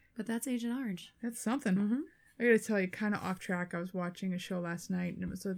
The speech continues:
Speaker 2: the capture of Osama bin Laden.
Speaker 1: Mm-hmm.
Speaker 2: And they were talking about the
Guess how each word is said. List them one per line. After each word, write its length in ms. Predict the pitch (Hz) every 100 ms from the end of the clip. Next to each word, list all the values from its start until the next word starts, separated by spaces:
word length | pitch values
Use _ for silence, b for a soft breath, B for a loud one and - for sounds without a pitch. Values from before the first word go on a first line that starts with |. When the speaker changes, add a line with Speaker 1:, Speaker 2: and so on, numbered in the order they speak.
| -
Speaker 2:
the 80 |
capture 440 | 185 202 180 - 185
of 120 | 170 - - -
Osama 360 | 185 196 175 165
bin 200 | 165 151
Laden. 320 | 147 165 165 -
Speaker 1:
Mm-hmm. 220 | 190 175 - _ _ _ - -
Speaker 2:
And 100 | 190
they 60 |
were 80 | 170
talking 420 | 170 165 165 170
about 240 | 160 160 165
the 180 | 170